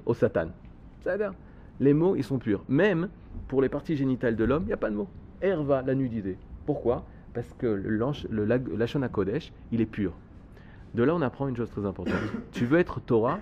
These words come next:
la première des choses, il faut purifier ta bouche. Une personne qui est Torah et qui continue à avoir des insanités au niveau de sa bouche, il n'est pas Torah. Sachez-le. Vous voyez des personnes qui étudient à Yeshiva depuis plusieurs années, ils ont, ils disent encore des grossièretés, ils disent encore des, des,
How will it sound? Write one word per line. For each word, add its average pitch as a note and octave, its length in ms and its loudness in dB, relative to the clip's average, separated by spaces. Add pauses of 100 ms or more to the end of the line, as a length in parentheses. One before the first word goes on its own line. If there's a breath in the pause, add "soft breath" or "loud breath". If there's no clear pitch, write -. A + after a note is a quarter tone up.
la G#2+ 120 -2
première E3 320 -2
des C#3 100 0
choses, D3+ 220 -2
il A#2+ 80 -6
faut A#2+ 140 -2
purifier C3+ 440 -2
ta G#2 140 -4
bouche. E2+ 340 -12 (460 loud breath)
Une A#2 100 0
personne D3+ 540 0 (180)
qui - 100 -4
est A2+ 40 2
Torah G#2+ 380 2 (340 loud breath)
et - 60 -8
qui - 140 -12
continue C#3+ 420 -2
à A#2 60 0
avoir A2 240 0
des G#2 120 -4
insanités A2 460 -2
au G#2 40 0
niveau G2+ 180 0
de G2+ 60 -8
sa - 80 -4
bouche, C#3 240 -4
il G2+ 60 -6
n'est G#2 80 2
pas F#2+ 120 -6
Torah. F2+ 240 -8 (140)
Sachez-le. B2+ 300 -8 (500 loud breath)
Vous G#2+ 80 -8
voyez C#3 160 6
des C#3 80 4
personnes B2+ 380 -2 (260 loud breath)
qui A#2 80 -2
étudient A#2 240 0
à A2 40 2
Yeshiva A2+ 680 -2
depuis A2 300 -4 (180)
plusieurs A#2 320 -4
années, G#2+ 140 0
ils G2+ 120 -2
ont, G2+ 80 -4 (320)
ils A#2 60 -4
disent A2+ 160 -2
encore A#2 180 0
des G#2+ 120 2
grossièretés, A2 420 -2
ils G2+ 80 -4
disent F#2 100 -8
encore G2+ 260 -4
des, G#2 220 -2
des, G2 500 -4